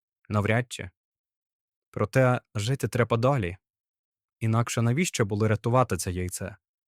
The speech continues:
Треба вірити. У щось. У когось. І нехай цей світ залишиться для дракона безпечним,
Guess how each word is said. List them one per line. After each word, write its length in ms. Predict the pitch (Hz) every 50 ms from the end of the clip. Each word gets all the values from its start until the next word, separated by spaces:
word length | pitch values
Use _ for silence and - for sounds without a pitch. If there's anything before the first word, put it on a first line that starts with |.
| _ _ _ _ _ _ _ _ _
Треба 280 | _ - 110 104 113 113
вірити. 500 | 101 120 127 120 107 85 - - - - _ _ _ _ _ _ _ _ _ _ _ _ -
У 80 | - 131
щось. 460 | - - - 104 98 92 - - _ _ _ _ _ _ _ _ _ _ _ _ _ _ _
У 100 | - 98
когось. 520 | 90 - 120 107 95 92 92 85 - - _ _ _ _ _ _ _ _ _ _ _ _ _ _
І 80 | - 131
нехай 300 | 147 147 120 - 190 196
цей 200 | - - 160 147
світ 220 | - - 170 160
залишиться 500 | 127 123 127 139 143 - 131 117 - 135
для 160 | 113 123 123 110
дракона 440 | 117 123 113 - 151 143 135 127
безпечним, 720 | 113 113 110 - - - 143 151 156 - - 139 123 120 117